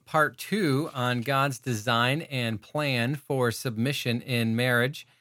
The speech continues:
You can see part one on episode sixty-four. And if you want the, uh, previous episodes for the podcast, uh, connecting to this series, you'd have to go back to episode forty-nine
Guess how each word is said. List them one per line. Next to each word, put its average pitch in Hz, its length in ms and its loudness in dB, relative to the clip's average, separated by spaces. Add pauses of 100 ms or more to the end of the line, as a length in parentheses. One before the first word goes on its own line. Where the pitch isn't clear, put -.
(500)
You 135 100 -2
can 131 200 0
see 135 320 0
part 135 340 0
one 135 320 2
on 127 360 -2
episode 131 680 -2
sixty-four. 139 720 -4 (500)
And 127 260 2
if 127 160 -2
you 135 140 -2
want 135 360 0
the, 117 360 -2
uh, 120 160 -8
previous 143 720 0
episodes 143 840 -2 (680)
for 135 480 -2
the 117 240 -2
podcast, 139 840 0 (100)
uh, 120 340 -2
connecting 139 460 0
to 135 140 -2
this 127 200 -2
series, 139 540 -2
you'd 127 160 -4
have 131 140 -2
to 143 80 -8
go 127 180 -2
back 127 380 0
to 135 240 -2
episode 131 600 0
forty-nine 131 800 2